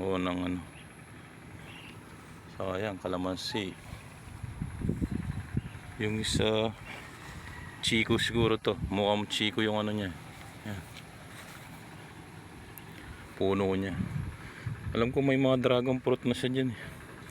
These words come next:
Ito ano to? Ah, atis na imported. Pero parang daon siya ng anunas, ano? Yung malaking atis. Anunas, pero atis siya.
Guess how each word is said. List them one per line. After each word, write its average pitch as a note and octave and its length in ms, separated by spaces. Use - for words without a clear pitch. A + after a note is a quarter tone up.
Ito A#2 160
ano A2+ 160
to? A2+ 160
Ah, G2 580
atis G#2 560
na G#2 160
imported. G#2 500
Pero G2+ 240
parang G#2 320
daon G2+ 320
siya G#2 160
ng G2+ 160
anunas, G#2+ 480
ano? G#2 160
Yung G2+ 160
malaking G2+ 400
atis. - 480
Anunas, G2+ 480
pero G#2+ 240
atis G#2+ 240
siya. G#2 180